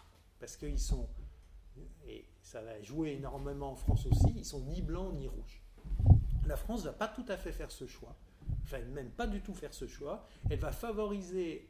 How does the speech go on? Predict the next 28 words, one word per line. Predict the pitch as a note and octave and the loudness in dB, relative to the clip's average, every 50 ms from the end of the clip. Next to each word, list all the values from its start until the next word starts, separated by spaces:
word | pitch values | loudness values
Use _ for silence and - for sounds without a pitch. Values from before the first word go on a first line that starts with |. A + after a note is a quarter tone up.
| - - | -14 -10
l'émergence | C#3 C#3 C#3+ C#3 C#3+ D3+ D3 C#3+ C3+ D#3 D#3 D3 A#2+ A#2 | -6 -6 -6 -4 -4 -4 -4 -4 -4 -6 -8 -8 -8 -8
de | B2 A#2 | -10 -10
petits | - - C3 - - - C3+ - | -8 -10 -14 -14 -14 -16 -18 -12
paysans, | - C3 A#2+ B2 A#2+ A2+ C3 C#3+ F#3+ C4 B3+ - | -10 -10 -10 -10 -10 -10 -8 -8 -8 -8 -10 -12
d'une | B2+ B2 A#2 - | -12 -8 -2 0
classe | - - G#3+ G#3+ - | 2 2 2 2 0
de | - C#3+ | -2 -4
petits | C3+ D3+ C#3 - D#3 | -6 -8 -10 -10 -12
propriétaires, | C#3+ - C#3+ C#3 - - C3+ B2+ B2 - G3+ A3+ - D#3 | -10 -8 -8 -8 -8 -8 -12 -10 -6 -6 -6 -6 -6 -6
mais | D3 D3 | -2 4
surtout | - - - - - D#4+ - - C4+ A#3 | 6 10 10 10 10 8 6 4 -2 -2
pas | - - G#3 G#3 A3 A#3+ - - - - - - - - - - - - - - - - | -2 0 -2 -2 -2 -2 -6 -10 -8 -2 0 2 2 0 -2 -4 -8 -10 -12 -12 -12 -10
les | C#3+ D3+ | -8 -6
moderniser. | D#3+ E3+ E3 D#3 D#3+ D3+ C3 C#3 C3+ B2+ A#2 B2 A#2 - - - - - - - - - - - - - - - - - - - | -4 -4 -4 -4 -4 -6 -6 -6 -8 -10 -10 -10 -12 -12 -12 -16 -20 -20 -20 -20 -20 -20 -20 -20 -20 -20 -20 -20 -12 -4 -2 0
Justement | - - - - - - - B3 A3+ B3 C4+ C4+ | 4 8 10 12 12 12 10 6 4 2 0 0
pour | - G3+ - - | -2 -6 -8 -6
ce | - | -6
qui | - F3+ F3 - - - - E3 D#3 | -8 -8 -8 -10 -12 -14 -14 -12 -8
reste | E3+ F3 - - - D#3+ | -8 -6 -6 -6 -8 -8
nombreux | D3+ D#3+ D#3+ D#3 C#3+ C#3+ D#3 G3+ A#3 B3+ G#3+ - | -8 -8 -8 -8 -8 -6 -4 -4 -4 -4 -4 -8
et | - - | -8 -10
qui | - - D3 | -10 -10 -8
reste | F#3 G#3+ G#3+ - - | -8 -8 -8 -8 -8
une | D3+ C3+ F3 | -8 -6 -2
importante | A3 A3 A3+ A3+ - - - G#3 A3 G3+ - | 0 2 2 2 0 -4 -4 -6 -6 -6 -8
classe | - D#3+ D#3 C#3+ - - - | -10 -10 -8 -8 -8 -8 -8
sociale | D#3 D3 - - - E3 E3 E3+ E3+ | -8 -10 -8 -8 -10 -8 -8 -10 -10
stabilisatrice. | - - D3 C3+ B2+ C3 C3+ B2 A#2 A#2+ A2+ - - - - - - - | -12 -12 -12 -12 -10 -10 -12 -10 -10 -12 -12 -14 -18 -20 -20 -20 -20 -20